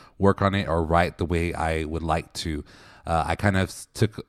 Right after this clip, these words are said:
a month or about a month and a half now off of writing, and I, I needed to step back from the story that I was in and kind of, um,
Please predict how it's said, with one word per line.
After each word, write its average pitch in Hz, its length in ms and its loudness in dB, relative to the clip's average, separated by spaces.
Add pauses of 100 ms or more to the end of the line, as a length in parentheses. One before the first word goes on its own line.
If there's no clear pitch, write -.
a 82 80 -2
month 92 320 -2
or 90 320 0
about 107 220 0
a 135 40 0
month 131 220 0
and 117 80 2
a 95 60 0
half 98 260 2
now 87 220 2
off 87 420 4
of 82 160 -4
writing, 85 460 0 (480)
and 90 260 0
I, 82 260 4
I 95 120 4
needed 107 240 2
to 98 80 2
step - 320 0
back 92 260 4
from 90 160 -4
the 82 100 -2
story 87 460 4
that 82 180 0
I 85 120 4
was 82 200 -2
in 85 340 -2
and 80 280 -6
kind 87 240 -2
of, 82 200 0 (120)
um, 78 400 -8